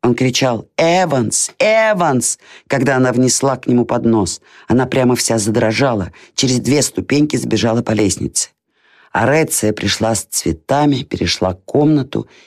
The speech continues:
и сунула розы в вазу, рассечённую солнечным лучом,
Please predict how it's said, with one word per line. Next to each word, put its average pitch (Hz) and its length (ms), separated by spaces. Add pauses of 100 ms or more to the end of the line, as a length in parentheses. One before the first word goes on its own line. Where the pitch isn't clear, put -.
(120)
и 110 80
сунула 120 520
розы 123 300
в 117 160
вазу, 90 560 (240)
рассечённую 104 800
солнечным 101 680
лучом, 98 460